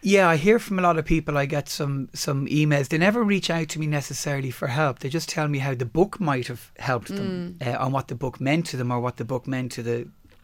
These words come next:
Speaker 1: the children that they may have lost. And I always am very, very cautious and careful of what I would say to somebody else in that situation, because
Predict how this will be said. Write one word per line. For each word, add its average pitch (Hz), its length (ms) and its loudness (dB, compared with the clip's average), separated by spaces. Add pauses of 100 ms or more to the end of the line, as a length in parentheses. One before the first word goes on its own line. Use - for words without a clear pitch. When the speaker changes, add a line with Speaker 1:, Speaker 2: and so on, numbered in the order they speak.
(100)
Speaker 1:
the 127 140 -8 (240)
children 147 640 -2
that 127 140 -10
they 123 100 -4
may 117 160 -2
have 117 120 -8
lost. 131 440 -4 (840)
And 139 540 2 (340)
I 175 140 6
always 180 400 6
am 147 160 0
very, 151 420 4
very 135 600 -2
cautious 143 580 0
and 135 120 -6
careful 131 680 -4
of 123 200 -2
what 131 160 -2
I 127 80 0
would 123 160 -4
say 135 300 0
to 123 100 -10
somebody 135 520 -4
else 135 240 -4
in 139 60 -6
that 127 140 -6
situation, 127 580 -6
because 139 460 -2